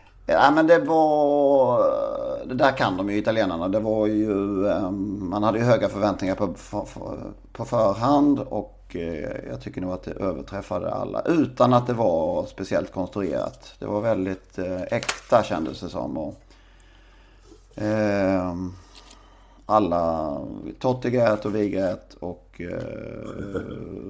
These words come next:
och vi sjöng för honom och, eh, ja, han är ju på något sätt, jag tror inte många i Sverige har, har den, liksom, bilden av honom. Men han är ju en enkel,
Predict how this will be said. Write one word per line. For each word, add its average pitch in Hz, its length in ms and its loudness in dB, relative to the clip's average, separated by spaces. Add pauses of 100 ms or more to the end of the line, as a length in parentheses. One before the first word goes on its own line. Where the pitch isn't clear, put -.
(240)
och 90 240 -8
vi 82 420 -6 (460)
sjöng 82 300 -6
för - 260 -6
honom 64 460 -8
och, - 520 -16
eh, - 260 -12 (2000)
ja, 120 420 0 (520)
han - 240 -6
är 127 200 -4
ju 110 420 -4
på - 140 -10
något 110 140 -4
sätt, - 600 -6 (1000)
jag - 100 -20
tror 123 120 -10
inte 127 120 -8
många 113 320 -4
i 104 40 -4
Sverige - 400 0
har, 90 380 -4 (340)
har 117 200 0
den, 64 360 -4
liksom, - 420 -10 (600)
bilden 87 340 -2
av 80 120 -2
honom. 82 180 -6
Men 90 80 -4
han 113 120 -2
är 127 80 0
ju 120 120 -2
en 120 80 -6
enkel, 101 800 -4